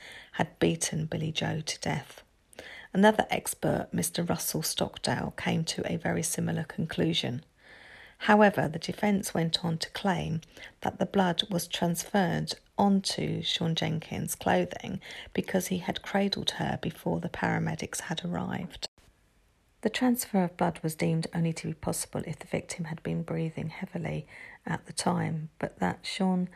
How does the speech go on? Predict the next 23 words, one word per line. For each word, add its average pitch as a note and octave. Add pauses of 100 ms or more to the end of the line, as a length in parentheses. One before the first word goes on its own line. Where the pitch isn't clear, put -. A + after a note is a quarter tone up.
(320)
had E3+
told G3
the F3
emergency E3
services E3+
that -
Billy F3
Joe E3
was E3
not D#3+
breathing F3+
when D#3
he D#3
discovered -
her. D3 (640)
Along A#3
with B3
testimony E3
from E3
his E3
estranged E3
wife, D#3+
Lois, -